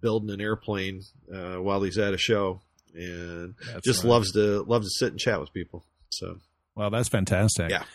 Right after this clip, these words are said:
Speaker 2: Uh, now, part of the reason that we're talking about the Secret Santa is, uh, I had mentioned it on the Black Friday, uh, episode that we had.
Speaker 1: Right.
Speaker 2: Uh, and then, uh, that we had recorded that right around Thanksgiving, I think, uh, because
Speaker 1: Yeah.
Speaker 2: it was, it was the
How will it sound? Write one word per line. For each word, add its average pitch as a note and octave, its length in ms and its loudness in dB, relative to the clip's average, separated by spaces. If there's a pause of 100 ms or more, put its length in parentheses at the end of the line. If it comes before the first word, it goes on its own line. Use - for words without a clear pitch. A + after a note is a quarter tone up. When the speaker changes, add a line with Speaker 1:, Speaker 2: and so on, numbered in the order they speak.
(300)
Speaker 2:
Uh, C#3 240 8
now, C#3+ 120 6
part G3+ 220 8
of A#3+ 60 8
the G#3+ 80 6
reason E3+ 260 6
that D3+ 100 2
we're D3 100 6
talking C3+ 260 8
about B2+ 160 10
the A#2 100 4
Secret A2 400 4
Santa G2+ 640 0
is, G2+ 340 2
uh, F#2+ 260 0
I A2+ 140 2
had A2+ 160 4
mentioned B2 460 6
it F#2+ 360 2
on G#2 160 2
the F#2+ 80 2
Black G2+ 260 2
Friday, F#2+ 800 -2 (140)
uh, F2+ 240 -2
episode F2+ 580 -2
that - 120 -4
we F#2+ 140 -2
had. F2 440 -4 (160)
Speaker 1:
Right. G2 240 2 (340)
Speaker 2:
Uh, F#2+ 420 0
and G#2 140 2
then, G#2 360 4
uh, F#2+ 180 0
that A2 180 0 (300)
we A#2+ 240 2
had A#2+ 140 4
recorded C#3+ 460 4
that G#2+ 240 6
right A#2+ 200 4
around A#2+ 400 4
Thanksgiving, G2 640 2
I E2 100 -2
think, E2+ 440 -6
uh, F2 300 0 (140)
because G2 300 0 (300)
Speaker 1:
Yeah. - 60 -6
Speaker 2:
it G#2+ 40 -4
was, G#2+ 120 0
it G#2+ 80 -2
was G#2 140 0
the G#2 140 -2